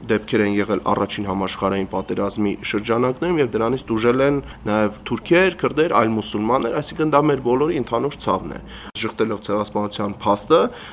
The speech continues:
սակայն ներկայացնելով, թե կարծես կոտորածների փաստը ընդունում են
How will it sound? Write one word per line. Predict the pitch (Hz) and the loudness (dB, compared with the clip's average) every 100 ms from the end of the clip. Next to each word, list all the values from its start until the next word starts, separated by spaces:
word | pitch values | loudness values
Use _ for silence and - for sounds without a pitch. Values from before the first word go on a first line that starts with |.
| - | 0
սակայն | 127 143 135 | 2 4 2
ներկայացնելով, | 123 123 120 - 135 127 | 2 2 0 0 -2 -2
թե | 113 - | -4 -2
կարծես | 113 113 131 131 - - | -2 0 2 2 -2 -6
կոտորածների | 110 113 110 110 117 117 120 110 107 - - | -2 2 2 0 -2 -2 0 -2 -6 -12 -4
փաստը | 107 - - 113 | -4 -2 -6 -8
ընդունում | - 123 131 | -6 -2 2
են | 151 | 4